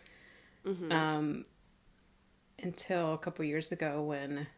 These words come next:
Speaker 2: I got access to an Xbox three sixty, and then I kind of started playing video games again.
Speaker 1: Mm-hmm.
Speaker 2: But it was a real learning curve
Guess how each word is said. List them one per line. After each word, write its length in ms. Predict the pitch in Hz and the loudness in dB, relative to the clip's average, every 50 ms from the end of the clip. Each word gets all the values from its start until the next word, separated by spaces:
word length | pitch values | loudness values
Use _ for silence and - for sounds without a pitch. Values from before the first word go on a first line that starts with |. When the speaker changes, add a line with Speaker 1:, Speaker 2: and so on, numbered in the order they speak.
| - _ _ _ _ _ _ _ _ - | -20 _ _ _ _ _ _ _ _ -2
Speaker 2:
I 140 | - 165 160 | 0 0 2
got 120 | 156 147 147 | 2 2 2
access 340 | 143 147 - - 151 151 - | 2 0 -2 -6 -6 -6 -2
to 100 | - 160 | -2 -2
an 60 | 151 | -2
Xbox 400 | - 151 147 - - - - - | -2 -4 -6 -6 -6 -8 -8 -8
three 160 | - - 151 | -8 -10 -6
sixty, 480 | - - 240 247 247 - - 185 170 165 | 2 2 4 4 2 2 0 2 4 4
and 100 | 156 160 | 2 2
then 80 | 156 | 0
I 140 | 147 143 139 - - | 0 -2 -4 -8 -14
kind 260 | - - 175 170 165 | -4 0 2 2 2
of 80 | 156 156 | 2 0
started 280 | - 156 147 147 143 | 0 -2 -2 -2 -2
playing 180 | - 151 143 143 | -4 -4 -4 -2
video 220 | 139 139 139 143 | -4 -4 -4 -4
games 260 | - 139 139 - - - | -4 -6 -8 -8 -10 -6
again. 440 | - - 160 151 139 135 127 139 - - - - - - - - - - - - - _ - _ - - | 0 2 4 4 4 2 -2 -8 -10 -14 -20 -20 -20 -20 -20 -20 -20 -20 -20 -20 -20 _ -20 _ -12 -2
Speaker 1:
Mm-hmm. 200 | 233 190 190 180 160 | 0 0 0 4 4
Speaker 2:
But 120 | 156 143 | 4 4
it 100 | - - | 4 2
was 160 | 160 147 - | 0 -2 -2
a 80 | 151 139 | -4 -4
real 540 | 143 143 143 165 185 185 175 175 165 156 147 | -4 2 6 8 10 10 10 8 8 6 4
learning 320 | 156 165 151 143 143 139 | 4 4 4 4 2 2
curve 380 | - 143 143 135 131 135 139 | 2 2 0 0 0 -4 -6